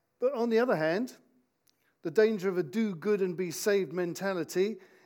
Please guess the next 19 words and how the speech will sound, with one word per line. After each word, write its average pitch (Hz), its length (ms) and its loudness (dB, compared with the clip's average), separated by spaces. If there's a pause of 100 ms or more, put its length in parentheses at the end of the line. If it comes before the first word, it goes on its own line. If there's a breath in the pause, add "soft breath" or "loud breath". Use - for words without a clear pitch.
is 196 220 0
that 220 240 -2
people 220 280 -2
want 240 260 -2
to 220 100 -10
justify 196 840 -2
themselves, 147 760 -4
to - 120 -12
convince 220 520 -2
themselves 226 440 0
that 226 120 -6
they're 220 180 2
all 233 160 -2
right 254 340 0
and 202 220 -2
they're 202 200 0
not 202 320 -6
to - 200 -8
blame. 220 460 -6